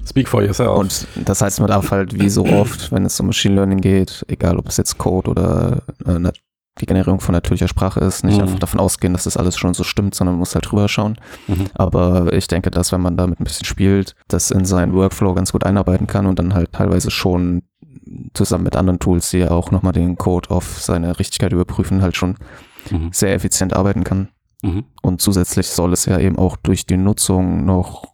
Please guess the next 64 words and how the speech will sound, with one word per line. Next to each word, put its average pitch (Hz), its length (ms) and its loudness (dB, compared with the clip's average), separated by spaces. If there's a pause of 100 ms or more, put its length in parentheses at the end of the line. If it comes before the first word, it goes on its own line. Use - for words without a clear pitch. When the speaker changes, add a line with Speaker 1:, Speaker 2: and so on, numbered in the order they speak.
Speaker 2:
in 104 100 0
gewisser 95 200 2
Weise 90 160 2
Feedback - 380 0
eingeholt 95 500 2
werden 95 340 0
und - 160 -2
dann 101 120 2
Speaker 1:
Mhm. 107 80 -2
Speaker 2:
wird 95 100 0
das - 160 -4
Tool 95 160 2
natürlich 95 420 0
auch, 95 220 2
wie 101 80 2
so 90 100 0
oft, 92 280 0 (420)
besser, 95 260 0
indem 92 240 0
Menschen 95 260 0
es - 140 -2
nutzen 120 340 2
und 95 140 0
damit 90 220 0
arbeiten 104 340 0
alle 90 220 2
fröhlich 92 340 -2
daran, 92 300 0
quasi 92 280 0
ihren - 200 -2
eigenen 90 240 -2
Job - 220 -4
abzuschaffen. - 720 -2
<laughs> - 400 -2 (380)
Speaker 1:
Das 131 180 -2
ist 135 140 4
ein 131 100 4
interessanter 117 380 2
Punkt, 120 220 0
lass - 100 -4
uns 117 120 0
da 110 80 2
gleich 107 200 0
mal 104 120 2
drüber 95 180 -2
sprechen. 92 400 -6
Äh, 98 300 0
vielleicht 110 180 -2
noch 117 80 -4
zu 117 120 -2
den 107 120 0
Formalitäten, 113 480 0
also 101 160 2
es 98 80 -4
unterstützt 120 420 -2
oder 104 120 0
es - 80 -4
soll 120 140 2
besonders 110 280 2
gut 113 140 2
funktionieren 110 280 2
mit 95 80 0
JavaScript, 98 440 -2
Python, 98 320 -2